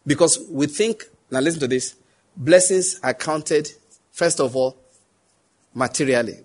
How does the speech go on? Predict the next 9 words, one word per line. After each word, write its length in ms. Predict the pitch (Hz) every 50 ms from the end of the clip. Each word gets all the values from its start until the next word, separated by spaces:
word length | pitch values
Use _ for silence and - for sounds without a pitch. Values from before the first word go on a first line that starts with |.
| _
cash, 320 | - 156 147 139 - - -
eh, 200 | 147 135 139 120
cash-wise, 500 | - - 143 135 - - 131 104 - -
in 100 | 131 123
money. 300 | 123 127 139 123 110 92 - _ _ _ _ -
No, 140 | 165 165 135
not 160 | 139 190 208
necessarily 420 | 190 156 165 151 - 160 156 156
so. 200 | - - 117 -